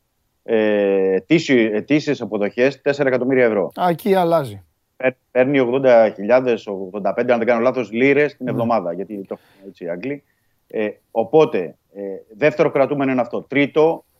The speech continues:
Speaker 1: αυτό που ξέρω είναι ότι ο Μιλιβόγεβιτς πάντα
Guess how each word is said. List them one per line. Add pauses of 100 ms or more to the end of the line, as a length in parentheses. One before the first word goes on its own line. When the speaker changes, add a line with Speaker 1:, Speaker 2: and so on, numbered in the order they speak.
(120)
Speaker 1:
αυτό
που
ξέρω
είναι
ότι
ο
Μιλιβόγεβιτς
πάντα